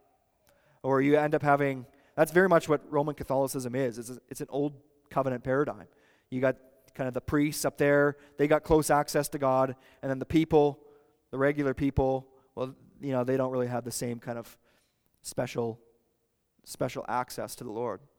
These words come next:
So they gotta go through the priest. It's ultimately a denial of the, the high priesthood of Christ. But there's a danger in becoming too hierarchical in that we forget,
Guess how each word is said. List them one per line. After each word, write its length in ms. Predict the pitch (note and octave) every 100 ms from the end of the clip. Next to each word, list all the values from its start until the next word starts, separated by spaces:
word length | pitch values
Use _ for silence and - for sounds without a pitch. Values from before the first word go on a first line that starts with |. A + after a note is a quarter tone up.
| _ _
So 100 | -
they 80 | C3
gotta 160 | B2
go 160 | B2 A#2+
through 380 | - C#3 B2+ A#2 _ _ _ _ _ _
the 80 | -
priest. 560 | - C3+ A2 - - - _ _ _ _ _ _
It's 80 | -
ultimately 340 | D3 D3+ C3
a 40 | B2+
denial 400 | B2+ A#2+ A#2+ A2+
of 80 | A2
the, 160 | G#2+ - _ _
the 60 | -
high 180 | - A2+
priesthood 360 | - B2+ -
of 120 | G2+ -
Christ. 440 | C3+ A2+ A2+ - _ _ _ _ _ _ _
But 100 | -
there's 140 | C#3+
a 40 | C#3+
danger 360 | C#3+ E3+ F3+
in 60 | D3+
becoming 300 | C#3+ D3+ C3+
too 240 | - E3
hierarchical 840 | C#3+ C#3+ C3+ C3 D#3 C3 - B2 C3+ _ _ -
in 80 | D3
that 100 | C#3+
we 60 |
forget, 480 | C#3 D3 C3 D#3 D#3+